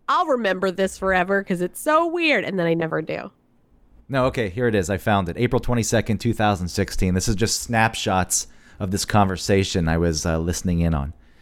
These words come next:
Speaker 1: Okay.
Speaker 2: "I was listening to her talk, but she wasn't listening to me talk. I stood on my bed, so I was taller than her, looking intimidating, but didn't really need to because she's already a midget." And that was, <laughs> this is, I don't know who she's talking to,
Speaker 1: Whoa.
Speaker 2: but just ranting and raving.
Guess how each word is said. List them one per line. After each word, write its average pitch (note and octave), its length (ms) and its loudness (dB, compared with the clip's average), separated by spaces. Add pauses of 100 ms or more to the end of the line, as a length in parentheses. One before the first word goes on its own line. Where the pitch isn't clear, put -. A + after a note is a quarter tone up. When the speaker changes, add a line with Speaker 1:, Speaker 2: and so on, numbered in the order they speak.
(140)
Speaker 1:
Okay. G3 200 0 (200)
Speaker 2:
"I - 80 0
was F#3 180 0
listening A#3+ 340 0
to D3+ 140 -4
her C3 100 2
talk, B2 400 -2
but C3+ 120 0
she - 100 -2
wasn't D#3 320 2
listening B2+ 320 0
to F#2 120 -8
me G#2+ 180 2
talk. C#2+ 340 -4 (180)
I C#3+ 100 2
stood G3 200 2
on D#3+ 80 0
my B2 140 2
bed, A#2+ 420 0
so G#2+ 100 -2
I F#2+ 80 2
was F2 140 -6
taller A#2+ 380 0
than E2 140 -6
her, F2 180 0
looking A2+ 300 0
intimidating, F2 720 0 (260)
but C3 120 -2
didn't E3+ 240 0
really C#3 240 2
need A#2+ 360 0
to F#2+ 120 -2
because F2+ 300 0
she's C3+ 240 -2
already G2+ 320 2
a D2 40 -2
midget." D#2+ 480 -2 (720)
And A2 100 -10
that A#2 100 0
was, A#2+ 260 2
<laughs> - 80 -12
this - 240 0
is, G3 200 0
I D#3 140 2
don't F#3 120 -2
know D#3 80 0
who F#3 200 0
she's F#3 220 -8
talking D#3 380 2
to, D#3+ 260 2
Speaker 1:
Whoa. D#4+ 320 -4
Speaker 2:
but E4+ 500 2
just A#2+ 160 0
ranting C#3+ 460 0
and C#3 80 -2
raving. A#2+ 220 2